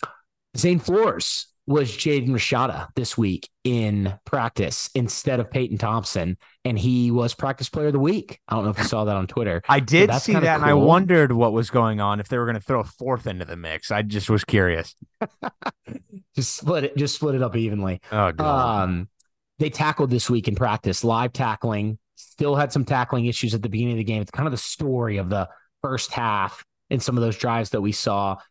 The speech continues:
Speaker 1: But Nick R-, Martin, Lear Crawls talked about how, you know, they like practice like that. So I thought that was fun.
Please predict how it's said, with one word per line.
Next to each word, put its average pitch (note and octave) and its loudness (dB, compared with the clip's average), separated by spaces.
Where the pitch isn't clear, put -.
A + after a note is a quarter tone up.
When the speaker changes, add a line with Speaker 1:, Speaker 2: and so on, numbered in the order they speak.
Speaker 1:
But B2 0
Nick C3 0
R-, B2+ 0
Martin, B2+ 0
Lear A#2+ 0
Crawls A#2 -2
talked A2+ -4
about G#2+ -2
how, G#2 -2
you F2+ -6
know, F2+ -6
they G2 0
like F#2+ -2
practice - -4
like F2 -4
that. E2+ -2
So G2+ 0
I F#2 0
thought F#2+ -4
that F2+ 0
was F#2+ -2
fun. F2+ -2